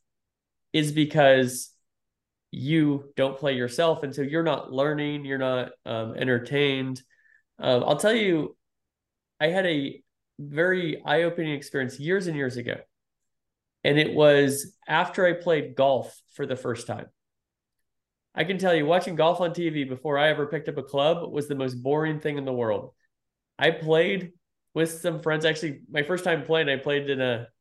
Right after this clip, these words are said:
um, a fundraising tournament, which was a whole nother story for another time. But I cannot tell you how much more interesting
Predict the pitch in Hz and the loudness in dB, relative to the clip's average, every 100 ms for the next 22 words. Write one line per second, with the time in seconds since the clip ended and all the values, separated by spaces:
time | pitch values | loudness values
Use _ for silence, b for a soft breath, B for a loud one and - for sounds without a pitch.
0 | _ _ 123 120 110 107 - _ _ 131 | _ _ -2 -2 -2 -8 -18 _ _ -8
1 | - 151 147 127 117 113 113 120 110 117 | 0 0 2 0 0 -6 -6 -6 -4 -6
2 | - 113 - 117 107 107 - _ _ 123 | -4 -8 -4 0 0 -2 -12 _ _ 2
3 | 131 123 120 110 - 131 120 120 113 110 | 4 4 2 -2 -4 -2 -2 -2 -4 -4
4 | 110 143 127 113 b b b b b _ | -2 -2 -2 -4 b b b b b _
5 | _ _ - - 165 190 165 165 160 156 | _ _ -4 0 0 2 0 0 -2 0
6 | 151 147 143 147 - 135 147 180 175 160 | -2 -2 -2 -6 -6 -4 0 0 0 -6
7 | 160 147 - 127 123 117 120 | -6 -8 -6 -4 -2 -2 -6